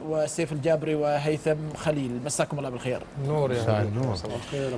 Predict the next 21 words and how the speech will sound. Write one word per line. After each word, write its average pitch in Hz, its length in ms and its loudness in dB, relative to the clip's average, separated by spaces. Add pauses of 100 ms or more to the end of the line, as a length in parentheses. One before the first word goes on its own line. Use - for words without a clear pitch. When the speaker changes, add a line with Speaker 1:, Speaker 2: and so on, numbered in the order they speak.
(140)
Speaker 1:
قبل 208 200 6
أن، 208 200 2
أن 190 280 -2
نتحدث 202 420 0
عن 180 140 2
أي 220 180 2
موضوع، 214 500 6
هيثم، 220 360 2
يعني، 180 160 0
يمكن 175 180 0
الثلاثة 185 360 2
كانوا 175 200 2
موجودين 170 360 2
معنا 165 260 0
في 151 460 -2
صور 196 320 4
وتقدموا 156 500 2
أكيد 143 260 0
بالتهنئة 165 880 0
لنادي 151 760 2
العروبة، 180 500 4